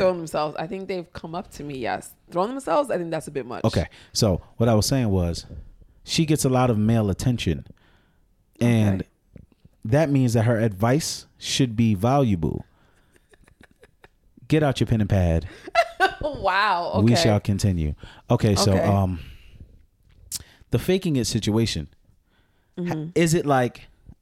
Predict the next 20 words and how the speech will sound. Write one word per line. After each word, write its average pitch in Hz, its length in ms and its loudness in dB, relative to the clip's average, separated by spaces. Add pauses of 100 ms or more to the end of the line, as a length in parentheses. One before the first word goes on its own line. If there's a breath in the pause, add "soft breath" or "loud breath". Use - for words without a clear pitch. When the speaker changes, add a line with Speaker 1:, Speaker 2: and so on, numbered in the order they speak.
(100)
Speaker 2:
is 147 160 2
it, 151 120 4
um, 135 420 2 (240)
uh, 123 140 2 (120)
was 135 160 2
it 127 60 -2
like 113 160 -2
a 98 40 2
one 131 280 0
and 101 160 -4
done? 220 360 -2 (420 loud breath)
Or 127 200 4
is 120 120 0
it 170 80 2
something 147 420 0
that 120 240 -2
you've, 123 240 0
um, 110 360 0 (100)
had 123 280 -2
to 113 320 0